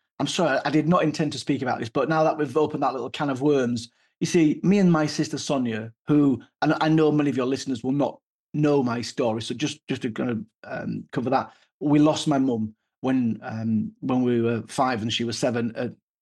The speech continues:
uh, to, to the serial killer Peter Sutcliffe, uh, and, and that was our, you know, our bond, uh, and, um, and we won't get into the early life, but I mean, this is possibly why I had low self-esteem. But me and Sonia, we had this thing about the number forty-four.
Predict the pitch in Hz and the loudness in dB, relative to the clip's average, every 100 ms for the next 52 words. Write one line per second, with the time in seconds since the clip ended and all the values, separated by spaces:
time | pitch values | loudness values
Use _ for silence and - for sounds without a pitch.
0 | 120 110 - - - 156 135 - 147 131 | -6 -6 -4 -6 -4 -2 -2 2 2 2
1 | 123 127 123 131 113 - - 104 - _ | 0 -2 -2 -4 -6 -8 -8 -10 -10 _
2 | _ _ - 123 120 127 139 147 147 135 | _ _ -6 -4 -2 -2 0 2 2 0
3 | 135 127 120 113 143 131 - 113 117 110 | 0 0 0 -2 -2 -2 0 0 0 0
4 | 147 135 117 110 - _ _ _ 127 123 | 0 2 0 -4 -6 _ _ _ -4 -2
5 | - 123 120 110 - - - - _ _ | -2 -2 -2 -2 -6 -10 -10 -12 _ _
6 | - - 175 151 170 180 160 127 131 123 | -14 -4 0 4 6 6 4 2 -2 0
7 | 127 127 123 123 117 160 185 190 202 - | 0 0 0 -2 0 0 4 4 4 2
8 | 147 - - 185 165 143 123 123 120 123 | -2 -4 -2 -2 0 -2 -2 -4 -6 -6
9 | 117 117 113 143 131 - - - 156 170 | -6 -6 -2 0 0 -4 -6 0 4 4
10 | 208 185 - 180 160 110 139 143 143 139 | 6 4 2 2 2 2 -2 -2 -4 -2
11 | 151 - 151 139 135 123 131 123 113 - | -4 -2 -2 0 0 0 -2 -2 -2 -2
12 | 123 117 123 - 120 117 107 | -2 -2 -8 -4 -2 -2 -2